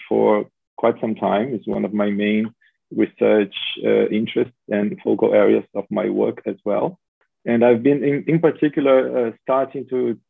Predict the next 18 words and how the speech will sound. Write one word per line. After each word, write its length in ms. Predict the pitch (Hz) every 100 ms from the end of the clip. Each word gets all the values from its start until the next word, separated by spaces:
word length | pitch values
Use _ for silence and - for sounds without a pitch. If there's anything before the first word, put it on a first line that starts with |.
| _ _
to 100 | 120
get 260 | 117 110 120
interested 560 | 131 - 113 - 110
in 220 | 110 107
the 120 | 104 104
relationship 580 | 104 113 117 110 101
between 260 | 107 - 110
climate 300 | 117 110 110
change 220 | - 107
and 80 | 107
agriculture, 520 | 101 104 120 123 127
as 160 | 113 107
I've 200 | 104 104
worked 340 | 110 113 107 _ _ _ _ _ _ _
for 80 | 123 -
several 360 | 113 110 110
years 340 | 110 110 110 107
with 140 | 110